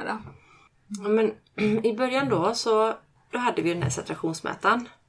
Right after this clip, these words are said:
Speaker 2: Och då larmar den ju när hon tappade. För till slut blir man så trött också. Man måste ju få sova. Antingen så var det jag eller min man som oftast var vaken i början. Varje natt för att se att, så att hon inte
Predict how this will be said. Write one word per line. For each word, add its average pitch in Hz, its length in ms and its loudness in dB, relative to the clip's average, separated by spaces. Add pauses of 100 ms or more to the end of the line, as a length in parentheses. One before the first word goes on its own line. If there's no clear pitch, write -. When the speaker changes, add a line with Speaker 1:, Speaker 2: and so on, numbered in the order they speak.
(160)
Speaker 2:
Och 185 220 -2
då 220 180 6
larmar 196 400 4
den 165 240 2
ju 143 180 2 (180)
när - 140 -6
hon 151 240 -6
tappade. - 400 -8
För - 140 -10
till 190 140 -8
slut 190 220 -2
blir 349 100 -4
man 214 120 2
så 180 120 -8
trött - 360 -12
också. 160 360 -4
Man 185 120 -6
måste 196 260 -8
ju 170 40 -8
få 180 80 -12
sova. 175 400 0 (500)
Antingen 240 440 -2
så 330 140 -4
var 196 100 0
det 160 120 -4
jag 190 460 -2
eller 165 180 -4
min 160 160 -4
man 156 260 -4
som - 200 -8
oftast - 760 -8 (520)
var 185 180 -2
vaken 185 540 -4 (320)
i - 80 -8
början. 165 360 -2 (300)
Varje 180 380 -2
natt - 440 -8
för - 160 -10
att 160 160 -6
se 160 200 -6
att, - 200 -14
så - 120 -8
att - 100 -12
hon 156 120 -10
inte - 360 -12